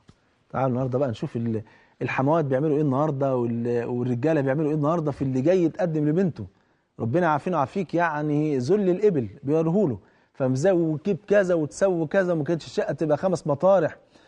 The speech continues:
وتلات أربع حمامات واتنين reception يكون مستويين، وت-، السيراميك مش عارف إزاي، و-، ده الجوازة بت-، بتبوظ على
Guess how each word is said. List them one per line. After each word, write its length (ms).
وتلات 380
أربع 180
حمامات 640
واتنين 580
reception 580
يكون 280
مستويين، 720
وت-، 280
السيراميك 920
مش 160
عارف 220
إزاي، 300
و-، 180
ده 180
الجوازة 320
بت-، 120
بتبوظ 380
على 220